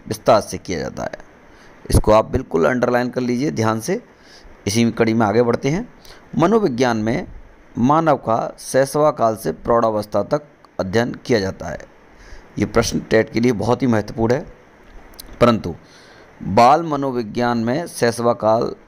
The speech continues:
तथा बाल्यकाल का विशेष रूप से अध्ययन किया जाता है। आप ये ध्यान रखें कि इसमें हमें सबसे ज़्यादा महत्वपूर्ण ध्यान देने के लिए कहा गया है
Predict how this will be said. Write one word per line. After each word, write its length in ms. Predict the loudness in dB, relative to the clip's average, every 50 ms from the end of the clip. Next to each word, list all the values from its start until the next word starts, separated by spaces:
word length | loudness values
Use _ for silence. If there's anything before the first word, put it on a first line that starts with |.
| -6 -4
तथा 160 | 0 0 0
बाल्यकाल 920 | 0 0 0 2 2 2 2 2 0 0 0 -2 -2 -2 -2 -2 -2 -4 -8 -8
का 140 | -6 -4 -4
विशेष 720 | -4 -4 -6 -8 -4 0 2 4 4 2 2 -2 -6 -8
रूप 260 | -4 -2 0 0 -2 -2
से 360 | -2 0 2 2 2 2 0 -4
अध्ययन 440 | -4 0 2 2 2 2 0 -6 -14 -16 -20 _ -20 -16 -6 -2
किया 160 | 0 0 0
जाता 260 | -2 -6 -10 -12 -14
है। 100 | -14 -16 -16 -20 -20 -20 -20 -20 -20 -20 -20 -20 -20 -20 -20 -8 -2 0
आप 180 | 0 2 2
ये 80 | 0 0
ध्यान 260 | 2 0 0 0 0
रखें 280 | -2 -4 -4 -4 -6 -6 -12 -18 -20 -20 -20 -20 -20 -20 -14 -8
कि 200 | -6 -6 -6 -4 -2
इसमें 380 | -2 -2 -2 0 0 2 2 2
हमें 500 | 2 0 0 0 2 2 0 0 -2 -6 -12 -20 -20 -20 -20 -8 -2
सबसे 300 | -2 -2 -2 0 -2 0
ज़्यादा 300 | 2 4 4 4 4 2
महत्वपूर्ण 640 | 0 2 0 -2 -2 -4 -8 -10 -6 -4 -2 -2 -4 -6 -8 -14 -20 -20 -20 -18 -14 -8
ध्यान 300 | -4 -2 0 0 0 0
देने 240 | 0 2 2 0 0
के 100 | -2 -2
लिए 140 | -4 -4 -4
कहा 300 | -4 -4 -2 0 0 0
गया 240 | 2 2 2 2
है 220 | 2 0 -2 -2